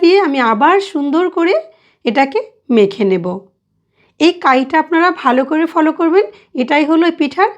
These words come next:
মেন জিনিসটা। আরেকটা কথা বলি, এটা কিন্তু আপনারা শুকনো, আপনারা বয়ম ভরে দুই মাস,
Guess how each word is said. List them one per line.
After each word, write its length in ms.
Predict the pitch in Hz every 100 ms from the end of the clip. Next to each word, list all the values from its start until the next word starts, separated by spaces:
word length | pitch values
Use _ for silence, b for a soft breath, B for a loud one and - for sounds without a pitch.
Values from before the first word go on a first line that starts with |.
| b _ 240
মেন 180 | 233 208 - _ _ _ _ -
জিনিসটা। 540 | 196 196 190 185 - 196 B B - 269
আরেকটা 260 | 330 330 381
কথা 180 | 381 339
বলি, 120 | 339 359
এটা 120 | - 320
কিন্তু 160 | 330 320
আপনারা 220 | 320 330 320 -
শুকনো, 320 | 277 277 311 302
আপনারা 200 | 294 262 240
বয়ম 240 | 262 294 294
ভরে 180 | 320 330 262
দুই 120 | 277
মাস, 140 | 269